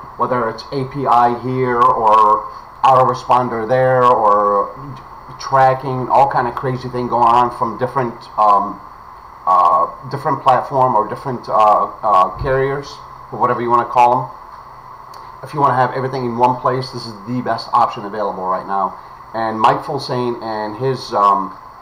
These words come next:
uh, partner, John, they're, um, Cornetta, I believe, John Cornetta, they have been in the,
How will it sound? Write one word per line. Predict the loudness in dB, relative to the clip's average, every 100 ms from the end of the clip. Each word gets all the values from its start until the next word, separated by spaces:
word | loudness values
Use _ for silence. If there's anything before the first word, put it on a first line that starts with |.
| -20 -20 -20 -20 -2
uh, | 2 4 4
partner, | 0 0 2 2 -2 -6
John, | 0 4 4 2 -2
they're, | -4 -2 0
um, | 2 2 0 -10 -18 -4
Cornetta, | 0 2 2 2 2
I |
believe, | 0 -8 -2
John | 2 2
Cornetta, | 2 0 0 0 -2 -8 -20 -20 -10 -4
they | 0
have | 2 2
been | 2 0 -2
in | -8 -4
the, | 2 2 2